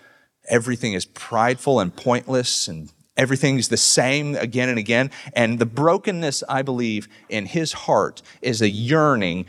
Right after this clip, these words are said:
back to what he had when he had God's best. Amen? God's best for him. When God's best for us is not enough, then we end up with Satan's worst.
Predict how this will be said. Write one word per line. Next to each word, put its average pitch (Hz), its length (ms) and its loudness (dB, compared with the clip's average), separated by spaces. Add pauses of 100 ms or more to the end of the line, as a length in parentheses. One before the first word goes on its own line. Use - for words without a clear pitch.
(120)
back 120 420 2
to 131 140 -4
what 113 180 2
he 110 80 0
had 98 680 0 (1000)
when 101 120 -4
he 92 60 -2
had 87 160 0
God's 87 280 2
best. - 420 -6 (1080)
Amen? 156 180 0 (1600)
God's 85 240 0
best 110 220 0
for 95 80 -6
him. 80 100 -8 (300)
When 123 240 2
God's 143 340 2
best 143 320 2
for 110 160 -2
us 95 200 0
is 104 120 -8
not 117 180 0
enough, 120 460 -4 (280)
then 92 160 -4
we 98 120 -4
end 98 100 -4
up 95 120 -4
with 95 100 -6
Satan's 90 400 -6
worst. - 380 -8